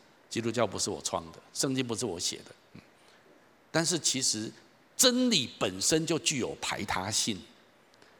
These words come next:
如果这个也是真理，那个是，这样也可以，那也可以，请你跟旁边说，那就不是真理。真理其实它本质上就是具有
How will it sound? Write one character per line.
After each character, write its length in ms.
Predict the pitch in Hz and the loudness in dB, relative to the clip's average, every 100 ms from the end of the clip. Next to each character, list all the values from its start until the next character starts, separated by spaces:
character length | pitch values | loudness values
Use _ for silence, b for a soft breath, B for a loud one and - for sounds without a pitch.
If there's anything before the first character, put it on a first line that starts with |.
| b | b
如 120 | - 262 | 4 6
果 140 | 196 | 6
这 180 | 123 277 | 8 8
个 100 | 226 | 8
也 80 | 147 | 6
是 160 | 226 | 4
真 180 | 202 208 | 4 4
理， 100 | 190 | 4
那 80 | 190 | 2
个 140 | 196 147 | 2 4
是， 140 | 170 | 4
这 160 | - 233 | 8 8
样 120 | 175 | 6
也 80 | 127 | 2
可 140 | 151 | 2
以， 40 | |
那 180 | 143 190 | 4 2
也 180 | 139 104 | 2 -2
可 220 | - 113 | 0 2
以， 120 | 113 - | 2 2
请 100 | 123 | 0
你 80 | 117 | 0
跟 140 | 123 | 0
旁 160 | 110 104 | 0 0
边 100 | 107 | 0
说， 180 | 104 98 | -2 -2
那 140 | 110 | -4
就 120 | 92 95 | -4 -6
不 140 | 80 | -6
是 140 | - | -6
真 200 | 85 82 78 | -4 -6 -8
理。 80 | 76 - - - - - - - - - - - - - - - - - B B B B | -12 -16 -20 -20 -20 -20 -20 -20 -20 -20 -20 -20 -20 -20 -20 -20 -20 -20 B B B B
真 280 | - 180 185 | 4 4 4
理 160 | 151 85 | -2 0
其 220 | - 110 | -2 -2
实 140 | 98 | -4
它 220 | 98 104 101 - | -2 -2 -4 -4
本 240 | - 101 85 | -2 -2 0
质 240 | - 95 | 0 2
上 240 | 104 123 95 87 | 0 -2 -4 -6
就 120 | 107 | -4
是 120 | - | -4
具 200 | - 113 | -4 -4
有 180 | 87 69 | -4 -8